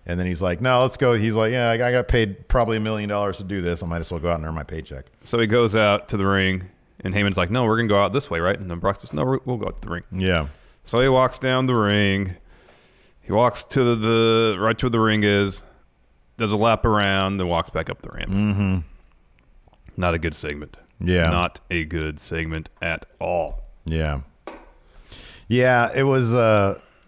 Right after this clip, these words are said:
Speaker 1: it's not looking, that, that injury, yeah, none of it's looking good for Braun. I have
Speaker 2: No.
Speaker 1: zero, you know, they could have booked this in a way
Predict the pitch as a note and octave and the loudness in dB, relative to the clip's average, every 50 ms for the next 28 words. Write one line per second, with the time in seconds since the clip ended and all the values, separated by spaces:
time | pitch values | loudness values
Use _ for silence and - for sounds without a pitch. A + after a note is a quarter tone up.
0 | _ _ _ _ _ _ _ - - - - - F3 G3+ A#3 A3+ C#3+ B2+ D3 E3 | _ _ _ _ _ _ _ -4 -4 -4 -2 0 0 2 2 2 2 2 2 2
1 | D#3 - C3 A2+ A2 G#2+ G#2 - - A2+ A#2+ D#3+ D#3+ - F3 F#3+ G3 G3 - - | 2 2 2 2 2 2 0 -4 -6 -2 -2 -2 0 0 0 0 0 0 -4 -10
2 | - - D3+ D#3 D#3 C3+ A#2 A2+ G#2+ G#2 G2+ G2 F#2+ F#2 F#2 F#2 E2+ - _ _ | -8 -4 -2 -2 -2 -2 -2 0 0 0 0 0 0 0 -2 -4 -6 -8 _ _
3 | - - - - - - _ _ _ _ _ - - - - - - - - _ | -20 -20 -20 -20 -20 -20 _ _ _ _ _ -20 -20 -20 -20 -20 -20 -20 -16 _
4 | - C3+ C3 - - C3 B2+ C3+ D#3+ E3+ E3+ D3+ B2+ A2+ E2 F2 G2 F#2+ E2 F2 | -8 -8 -6 -8 -8 -10 -6 -4 -2 -2 -2 -2 -2 -4 -4 -4 -8 -8 -6 -6
5 | E2+ D2+ E2 D#2+ C#2+ - - C#2+ C2+ D2+ D2+ D2+ D2+ D2+ D2 D2 D2 D2 _ - | -6 -4 -4 -6 -6 -8 -12 -10 -8 -6 -6 -4 -4 -4 -6 -6 -8 -10 _ -20
6 | - _ _ _ _ _ _ _ _ - C#3 D3 B2+ A#2 A#2+ F#2+ F2+ F2 E2+ E2 | -20 _ _ _ _ _ _ _ _ -2 0 2 2 2 2 2 2 2 0 0
7 | D#2+ D#2+ A2 B2 B2 B2+ B2+ B2+ B2 A#2+ B2 C#3 D3+ D3+ D3 C3 B2 A2+ G#2+ A#2 | 0 -2 -2 -2 -2 -2 -2 -2 -2 -2 0 2 2 4 4 2 2 2 0 -2
8 | D3 E3 F3+ F#3+ F#3+ F#3 F#3 F#3 F#3+ F#3 - A3+ G#3+ - G#3+ D3+ D3 D3 E3+ D3+ | -2 -2 0 2 2 2 2 0 -2 0 0 0 0 0 0 0 0 0 0 -2
9 | - - C3+ A#2+ G#2+ G#2 G#2+ A2 A#2+ C3 C#3 | 0 0 0 2 4 6 6 6 4 2 -2